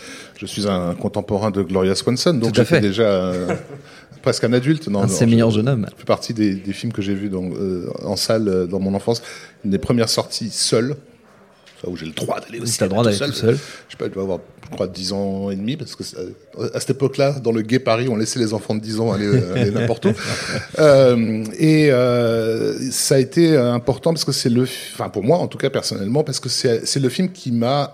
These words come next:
Speaker 1: vraiment, euh, éveillé à la cinéphilie, au sens où, jusque-là, j'ai pensé que les, comme tous les mômes, que les films, euh, euh, ils se faisaient tout seuls.
Speaker 2: Oui.
Speaker 1: Euh, et, et, et c'est en voyant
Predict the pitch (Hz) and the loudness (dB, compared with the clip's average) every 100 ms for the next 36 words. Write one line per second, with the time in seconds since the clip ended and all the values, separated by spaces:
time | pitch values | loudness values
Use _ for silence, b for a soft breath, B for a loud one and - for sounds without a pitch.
0 | - 107 123 127 139 143 131 117 143 117 | -12 -8 -2 2 2 2 2 0 -2 -2
1 | 120 127 127 113 - 127 117 - 160 123 | -2 2 2 2 -2 -4 -4 -4 0 0
2 | - 143 143 - 143 123 117 117 - 127 | 0 -4 -4 -6 -6 -4 -6 -8 -4 -2
3 | 151 107 107 101 98 110 - - 110 101 | -2 -2 -2 -4 -4 -6 -6 -6 -6 -6
4 | 101 101 104 123 165 B B B B - | -10 -10 -6 -4 -4 B B B B -4
5 | 117 107 - 147 127 107 104 104 104 62 | -2 -2 -2 -2 0 0 -2 -6 -8 -8
6 | 64 60 113 - 110 117 123 - 110 - | -8 -6 -6 -6 -6 -6 -6 -6 -8 -10
7 | - 127 120 - _ - 120 135 117 110 | -6 -4 -4 -10 _ -12 -2 0 2 0
8 | 107 98 98 - 139 127 117 113 110 127 | 0 -2 -4 -4 -2 0 0 -2 -4 -4
9 | 123 120 101 120 - 131 123 151 165 175 | 0 0 -2 -4 -2 -2 0 0 0 -2